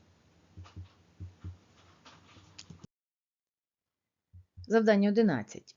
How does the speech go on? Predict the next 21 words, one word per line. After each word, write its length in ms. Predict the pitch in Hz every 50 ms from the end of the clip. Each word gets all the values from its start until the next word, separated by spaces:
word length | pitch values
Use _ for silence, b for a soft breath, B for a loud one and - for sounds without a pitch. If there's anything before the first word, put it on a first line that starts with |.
| _ -
У 60 | 226
числах 440 | 220 - - 415 403 - 349 320 330
стерли 400 | - - 294 311 320 320 302 294
кілька 380 | - - 262 247 240 - 233
цифр, 420 | 226 - - 247 233 - - - 151
замінивши 600 | 156 170 180 180 190 208 233 247 240 - - 196
їх 180 | 202 214 208
зірочками. 720 | 185 185 190 180 185 180 - - - 135 131 143 - - -
Порівняй 440 | - 302 349 381 403 427 453 480 466 466
ці 140 | - - -
числа. 480 | 233 - - 156 151 - - - - - B B B B B B B B -
І 80 | 269 -
перша 460 | - - 302 269 214 - - - 165 -
пара 260 | - 190 175 160 143 139
чисел, 640 | - - 147 - - - - 123 - - 185 - - -
обидва 460 | - 233 226 339 392 370 339 226 196 180
числа 520 | - 175 160 - - 170 160 139 127 127 - _ _ _ _ _ _ _ _ _ _ _ _ _
п'ятицифрові. 880 | - 302 320 359 359 320 349 - - - 190 170 156 147 139 147 165 208 262 320 - _ b b b b b b b -
Отож, 260 | - - 403 440 427
порівнюємо 800 | - - 269 233 254 277 320 370 392 370 370 349 320 277 247
кількість 760 | 240 - - 220 240 294 311 320 - 302 294 285 - _ -